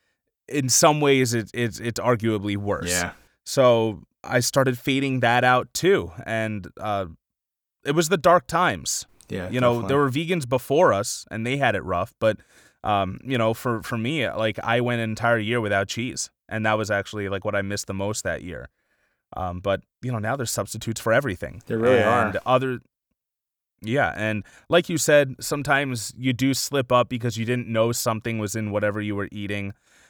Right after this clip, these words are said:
Speaker 1: And, yeah, that happens to me. Or for me, honestly, a lot of it's, like, the cruelty-free stuff. Like, sometimes I can't afford, uh, toothpaste that's super expensive and, I, and, and cruelty-free, and I have to go for something that's name brand, even though I know, like,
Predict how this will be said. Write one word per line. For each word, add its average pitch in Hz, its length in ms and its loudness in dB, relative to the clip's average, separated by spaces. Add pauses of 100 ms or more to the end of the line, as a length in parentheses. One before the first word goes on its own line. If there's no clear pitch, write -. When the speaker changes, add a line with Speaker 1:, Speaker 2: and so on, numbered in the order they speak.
(160)
Speaker 1:
And, 113 400 2
yeah, 151 180 6
that 113 140 6
happens 117 340 0
to 123 100 -6
me. 113 300 -4
Or 123 240 2
for 175 180 0
me, 160 280 0
honestly, 143 460 0
a 135 60 4
lot 120 220 4
of 117 80 -2
it's, 120 140 -2
like, 117 140 -4
the 110 80 -6
cruelty-free 113 720 -4
stuff. 90 440 -2
Like, 98 320 -2 (540)
sometimes 135 480 0
I 135 80 2
can't 131 400 -4
afford, 120 680 0
uh, 101 340 -2
toothpaste 110 600 -4
that's 101 180 -4
super 101 260 -6
expensive 98 640 -6 (320)
and, 101 140 -4
I, 90 100 -2 (100)
and, 113 360 -2
and 107 180 -2
cruelty-free, 104 760 -6
and 98 80 -2
I 92 60 0
have 98 320 0
to 101 100 -10
go 92 200 -2
for 92 160 -14
something 98 400 -8
that's 90 180 -6
name 92 240 -6
brand, 87 440 -4
even 98 260 -10
though 95 120 -6
I 92 60 -4
know, 95 260 -6
like, 87 280 -6